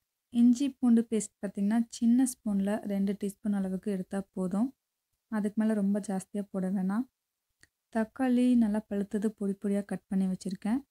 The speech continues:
ப்ரான்ஸ் பார்த்தீங்கன்னா, already கிளீன் பண்ணி நல்லா வாஷ் பண்ணி ready to cook அந்த மாதிரி தான் எடுத்து வச்சிருக்கு. அது ஒரு கப் அளவுக்கு இருக்கு. ஸ்பைஸ் பவுடர்ஸ்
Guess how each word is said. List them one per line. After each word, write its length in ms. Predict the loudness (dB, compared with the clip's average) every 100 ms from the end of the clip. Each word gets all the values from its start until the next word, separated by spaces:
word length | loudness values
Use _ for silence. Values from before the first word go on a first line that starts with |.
| _ _ _ _ _ _ -2
ப்ரான்ஸ் 360 | 2 2 2 -2
பார்த்தீங்கன்னா, 440 | -10 -4 0 2 2 2
already 460 | 0 -2 0 0 -2
கிளீன் 300 | _ 0 0 -2
பண்ணி 240 | 0 2 2
நல்லா 240 | 2 0
வாஷ் 360 | -2 -4 -4 -4
பண்ணி 200 | -2 0
ready 280 | 0 -2
to 200 | -4 -6 -6
cook 120 | -8 -8
அந்த 280 | -4 -2 -2
மாதிரி 320 | -2 -2 -2
தான் 120 | -2
எடுத்து 240 | -4 -4
வச்சிருக்கு. 520 | -6 -6 -8 -6 -6 -8 _ _ _ _
அது 460 | -6 -2 0 0 -2
ஒரு 200 | -2 -4 -4
கப் 120 | -8
அளவுக்கு 400 | -4 -4 -4 -4
இருக்கு. 320 | -4 -4 -10 -14 _ _ _ _ _ _ _ _ _ _ _ _ _ _ -20
ஸ்பைஸ் 580 | _ _ 0 0 -2 -4 -2
பவுடர்ஸ் 300 | 0 -2